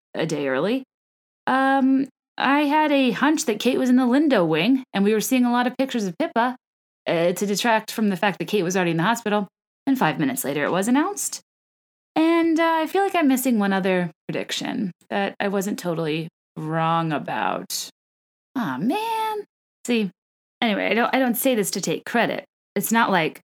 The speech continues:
I personally have sources. I just read a lot of information across, like, weird internet forums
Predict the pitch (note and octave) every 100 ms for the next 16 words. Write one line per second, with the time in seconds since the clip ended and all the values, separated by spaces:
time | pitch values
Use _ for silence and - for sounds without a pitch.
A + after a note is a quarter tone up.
0 | _ F3+ F3+ G3 F#3+ F#3+ - D#3 E3 D3+
1 | - - A3+ G#3+ D#2 - - F#3+ F3 D#3+
2 | F#3 A3+ F3+ E3 D#3+ D#3 E3+ D3+ D3+ F#3
3 | F#3 D3 D3 C#3+ D3 D#3 A2 - - _
4 | _ F#3 F#3 E3+ F#3+ F3+ D#3+ - D#3 C3+
5 | B2+ C#3+ - -